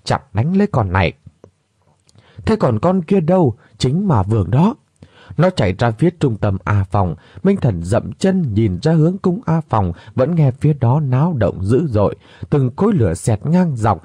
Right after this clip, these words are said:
giữa những tiếng tru hú lê thê. Tiếng người chi đó gầm rống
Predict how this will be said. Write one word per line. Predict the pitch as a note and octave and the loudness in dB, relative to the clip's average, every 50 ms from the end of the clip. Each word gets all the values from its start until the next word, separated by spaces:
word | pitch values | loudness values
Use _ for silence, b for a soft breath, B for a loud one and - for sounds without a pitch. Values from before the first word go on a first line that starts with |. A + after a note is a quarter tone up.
| b b b | b b b
giữa | - A2 B2+ F#3 | -2 0 0 2
những | D#3 C3+ C3 C#3 E3+ E3 - | 2 2 0 0 -2 -2 0
tiếng | C3 B2+ C#3 E3+ F#3+ - _ | 0 0 0 0 -4 -4 _
tru | - D3 C#3 C3 | 0 2 2 2
hú | A#2+ G2 G2+ A2+ C#3+ F#3+ G#3 E3+ | 2 2 2 2 2 0 0 0
lê | A#2 G#2+ A2+ G#2 F#2+ | 0 0 2 0 0
thê. | - - A2 G#2+ G2 F2 - - - _ _ B B B B B B B B B B B - | 0 0 0 2 0 0 -2 -8 -18 _ _ B B B B B B B B B B B -2
Tiếng | C#3 D#3+ G3+ A#3 | -2 0 0 -2
người | F3+ B2+ A2 G2+ F#2+ | 0 0 2 2 0
chi | F#2+ - - F#3 F3 | 0 0 0 0 2
đó | D3 C#3+ D3+ F#3+ A#3 G3+ | 2 2 2 2 0 0
gầm | A2 G#2 G#2+ F2+ E2+ D#2 D#2 E2 | 0 0 0 -2 -2 -4 -4 -2
rống | A#2 B2+ F#3 A3+ | -2 -2 -2 -4